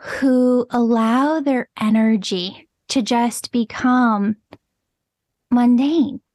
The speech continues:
And, and then we question why we feel stuck or why we feel lost, but we have to reinvigorate our lives with joy. And it doesn't mean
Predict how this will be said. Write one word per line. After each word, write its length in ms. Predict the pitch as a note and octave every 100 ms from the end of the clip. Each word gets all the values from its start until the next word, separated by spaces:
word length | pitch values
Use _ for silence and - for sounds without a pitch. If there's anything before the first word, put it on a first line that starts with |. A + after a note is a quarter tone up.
| _
And, 680 | C4 C4+ C4 B3+ B3 A#3 A3+ - - - -
and 160 | B3 C4
then 180 | C4+ D4+
we 160 | D4+
question 640 | C#4 - C4+ C#4+ - A#3 G#3+
why 180 | A3
we 160 | A#3 A#3+
feel 240 | - A3
stuck 540 | G#3 - C#4 C4+ A#3 -
or 120 | A3+
why 200 | A3 A3
we 140 | A3+ A#3
feel 340 | - A3 G3+
lost, 680 | G3+ A3 C4 G3 - - -
but 160 | A#3 G#3+
we 160 | A#3+
have 260 | C4 E4 D#4+
to 220 | - F4+ B3+
reinvigorate 1300 | G#3+ B3 C4+ - A3+ A3 G3+ A#3+ D4 B3 F#3+ F#3 - - - - -
our 320 | A3+ A3+ B3 A#3+
lives 760 | G3+ G3 C#4+ D#4 G3+ G3 -
with 300 | A#3+ A3+ G#3+
joy. 540 | - A#3+ D#4 G#3 G#2+ - - - -
And 140 | C#4 D4
it 160 | C#4+
doesn't 460 | B3 C#4+ E4 F#4 C#4
mean 640 | C4 D4 D4+ C4 A3 G#3+